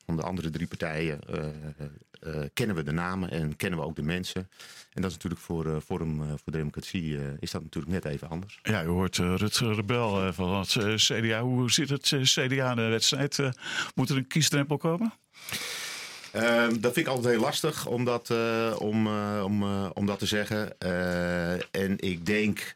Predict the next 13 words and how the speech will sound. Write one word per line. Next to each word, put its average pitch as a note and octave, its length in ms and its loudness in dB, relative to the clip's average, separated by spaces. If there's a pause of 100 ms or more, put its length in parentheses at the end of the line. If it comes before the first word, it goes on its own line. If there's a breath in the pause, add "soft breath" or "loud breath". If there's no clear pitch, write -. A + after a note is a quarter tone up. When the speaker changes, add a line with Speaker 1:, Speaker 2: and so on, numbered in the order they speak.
Speaker 1:
eh, F#2+ 120 -2 (680)
dat F#2 180 -4
daar F#2 220 0
ook F2 100 -4
met, F2+ 240 0
met F#2 120 0
name F2+ 220 0
de E2 80 0
landelijke G2+ 300 -2
politiek F2 400 -2
aan A2 120 -2
zet G#2 200 -2
is. G#2 300 0